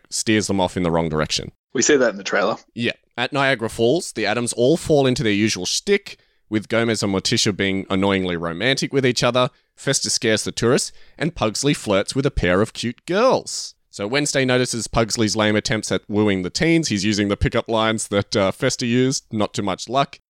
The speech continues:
Speaker 1: and she tosses his voodoo dolls into the falls, leading to a hilarious slapstick that we see in the trailer, and causing Gomez Addams to leap into the falls in a barrel to rescue him. They then travel to various other American landmarks, including Mount Rushmore,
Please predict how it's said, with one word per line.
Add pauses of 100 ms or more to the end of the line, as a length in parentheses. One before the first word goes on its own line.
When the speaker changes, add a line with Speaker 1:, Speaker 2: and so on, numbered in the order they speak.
Speaker 1:
and
she
tosses
his
voodoo
dolls
into
the
falls, (180)
leading
to
a
hilarious
slapstick
that
we
see
in
the
trailer, (260)
and
causing
Gomez
Addams
to
leap
into
the
falls
in
a
barrel
to
rescue
him. (240)
They
then
travel
to
various
other
American
landmarks, (220)
including
Mount
Rushmore,